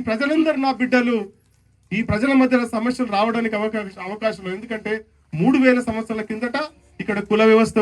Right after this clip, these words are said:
ఉంది, వర్ణ వ్యవస్థ ఉంది, పెత్తందారి వ్యవస్థ ఉంది, దోపిడీ ఉంది, దొరలు ఉన్నారు, సమాజం ఉంది, సమాజంలో హెచ్చుతగ్గులు ఉన్నాయి. కాబట్టి వీటిని అన్నిటిని తగ్గించడానికి మరి బాబాసాహెబ్ ఇచ్చిన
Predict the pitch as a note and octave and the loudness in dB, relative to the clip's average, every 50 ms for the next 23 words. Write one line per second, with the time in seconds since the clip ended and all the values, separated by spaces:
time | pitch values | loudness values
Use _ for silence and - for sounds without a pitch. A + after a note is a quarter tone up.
0 | G3+ G3+ G#3 F#3+ G3+ G3+ - - _ _ _ _ _ - C3+ C3+ D#3 F3 F#3 A#3+ | 2 4 2 2 0 -2 -6 -10 _ _ _ _ _ -4 2 4 6 6 8 8
1 | B3+ B3 A#3+ A#3 A3+ A3 - - G#3+ G#3 G#3+ G#3+ G3 G#3 G3+ G3 - _ _ _ | 6 8 6 4 2 2 2 4 4 4 4 4 2 0 -2 -4 -8 _ _ _
2 | - G3+ F#3+ - C#4+ C#4 C4+ B3+ B3+ B3+ A#3+ A#3 A3+ A3+ A3 - A3+ G#3+ G#3 G#3+ | 2 2 4 6 6 8 8 8 8 6 4 2 0 0 0 0 0 2 2 2
3 | G#3+ G#3 F#3+ E3 F3 F#3+ G#3+ C4 B3+ B3+ C4+ C4+ B3+ A#3 A#3 A3+ A3 G#3+ G#3 F3 | 2 2 2 6 8 8 8 8 8 6 6 4 2 0 0 0 0 0 0 0
4 | G3 G#3+ A#3+ B3 A#3 A#3 A3+ A3+ G#3+ G#3 G#3 G3+ G3 G3 - _ _ _ - - | 0 2 2 2 2 0 0 2 2 2 2 0 -4 -6 -8 _ _ _ -6 -2
5 | F#3 G3+ A#3+ B3+ C4 B3 B3+ A#3+ A#3 A#3 A3+ A3+ - - F#3+ G3+ A3+ A#3 A3+ A3+ | 2 4 4 4 4 4 2 0 0 0 0 -2 -2 -2 0 2 2 2 2 2
6 | A3 G#3+ G3+ F#3 - - - A#3 A3 G#3 G#3+ G#3+ G#3+ G#3 G3+ G3 G3 F#3+ F#3 F#3 | 0 0 0 -2 -2 0 0 0 0 0 -2 -2 -2 -2 -2 0 0 0 0 -2
7 | G3 F#3 - G3 F#3 F3 F3 - - _ _ _ _ D#3 D#3+ A3+ C#4+ C#4 D4 C#4 | -2 -2 -2 -2 -2 -2 -4 -8 -14 _ _ _ _ 4 6 6 6 4 2 0
8 | B3+ B3 B3+ D4 E4 D#4+ E4 D#4+ C#4+ C#4 C4+ A#3 D4 C4+ C#4 C4 B3+ C4 C4 C4 | 2 2 4 4 2 2 0 0 -2 -2 -2 -2 -2 -2 -2 0 0 0 0 0
9 | B3+ B3 B3+ B3 A#3 G#3+ - _ _ _ _ _ - - D3 G3 F3 E3 E3 F3 | 0 2 2 2 2 0 -4 _ _ _ _ _ -6 -4 -2 -2 2 4 4 6
10 | G#3+ - C#4+ D4 C#4 D4 C#4 C4+ B3+ A#3+ B3+ B3+ B3+ A#3+ A#3 | 6 6 4 4 4 2 0 0 2 2 0 0 0 0 0